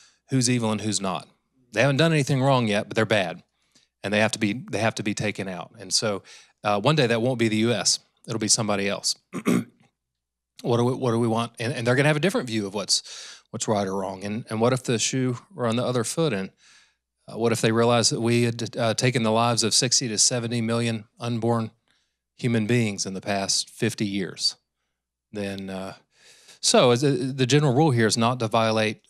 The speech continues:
uh, sovereign, uh, the sovereignty of other nations. Um, the other thing is this, a lot of times a war that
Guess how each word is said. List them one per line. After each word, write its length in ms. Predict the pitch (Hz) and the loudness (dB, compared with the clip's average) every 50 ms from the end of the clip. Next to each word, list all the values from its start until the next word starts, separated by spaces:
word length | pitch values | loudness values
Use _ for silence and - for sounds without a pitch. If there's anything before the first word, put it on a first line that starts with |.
| - - | -6 -4
uh, 240 | 107 104 101 98 92 | -2 0 0 0 2
sovereign, 480 | - - 120 107 101 110 101 98 87 _ _ _ _ _ _ _ _ _ _ _ _ - 185 | 2 2 2 2 0 -2 -6 -8 -10 _ _ _ _ _ _ _ _ _ _ _ _ -20 -18
uh, 220 | 185 190 170 165 165 | -16 -16 -14 -14 -6
the 120 | 143 110 | 0 0
sovereignty 400 | - - 113 107 104 107 107 104 | 2 4 2 2 0 -2 -4 -2
of 80 | 98 104 | -2 -2
other 160 | 101 98 98 | -4 -4 -4
nations. 560 | 98 95 92 87 - - 92 87 - - - _ - - - - - - - _ _ _ _ - | -4 -4 -4 -4 -4 -6 -4 -4 -6 -6 -6 _ -20 -20 -20 -20 -20 -20 -20 _ _ _ _ -2
Um, 320 | 107 101 101 98 98 95 - _ _ _ _ _ _ _ _ _ - - - | 0 0 0 0 -4 -8 -12 _ _ _ _ _ _ _ _ _ -8 -4 0
the 120 | 143 160 | 0 0
other 160 | 185 262 311 226 | 0 0 -2 0
thing 200 | - 170 127 117 | 0 0 2 2
is 100 | 107 98 | 2 2
this, 220 | 113 104 92 - | 2 2 2 2
a 60 | 117 | 2
lot 180 | 110 117 139 190 | 4 4 4 2
of 80 | 208 | 2
times 320 | - 190 190 165 147 139 123 | 0 0 0 0 2 2 2
a 60 | 107 | 2
war 300 | 104 107 117 127 131 131 | 2 4 4 4 4 4
that 200 | 117 113 110 - | 2 0 -2 -2